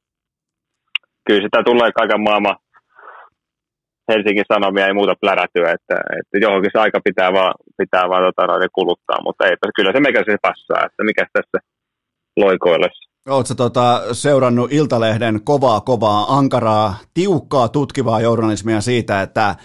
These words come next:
Speaker 2: ää, Tokion kisakylässä on, ää, tällaiset niinku ei-seksiin soveltuvat sängyt?
Speaker 1: <laughs> Kyllä nämä on, nämä on vähän niinku sen kategorian uutisia, mitä, mitä enemmän kuulee niinku Suo-, Suomen päästä, että,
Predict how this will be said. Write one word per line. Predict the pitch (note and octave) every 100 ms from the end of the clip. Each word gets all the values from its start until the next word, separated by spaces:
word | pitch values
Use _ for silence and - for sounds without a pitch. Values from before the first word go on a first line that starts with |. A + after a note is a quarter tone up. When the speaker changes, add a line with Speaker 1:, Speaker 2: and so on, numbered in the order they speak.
| - - -
Speaker 2:
ää, | A#2+ A#2
Tokion | C3+ B2+ C#3 A2+
kisakylässä | C#3 B2 A#2 A2+ G2+ - A2 G2+
on, | A2 A2+
ää, | A2+ G#2+ G#2
tällaiset | A2+ A2+ G#2+
niinku | A2 A#2 A#2 A#2+
ei-seksiin | C#3+ D#3 B2+ C#3 C3 - A2+ G2+
soveltuvat | A#2 A2 G2+ F#2+ F#2+ -
sängyt? | A#2+ G#2+ F#2+ - - - _ _ _ _ _ _ _ _ _ _ _ _ _ -
Speaker 1:
<laughs> | - F3 - C#3+ - - - - - - - - - - - - -
Kyllä | A#2+
nämä | B2+
on, | C3 A2
nämä | C3+
on | C#3+
vähän | C#3+ C#3+
niinku | C3+ C3+
sen | C#3+ B2+
kategorian | A#2 G#2+ A2+ A2 A2+
uutisia, | A#2+ A2 G2+ G#2
mitä, | G2 G#2+
mitä | G#2+ G2+ G#2+
enemmän | G#2+ G#2 G#2 - _ _
kuulee | A2+ A2 G#2+
niinku | G#2 G#2 G2+
Suo-, | A#2 G#2+ F#2
Suomen | A#2 A2 F#2+ F2
päästä, | F2 F2+ - E2
että, | F2 -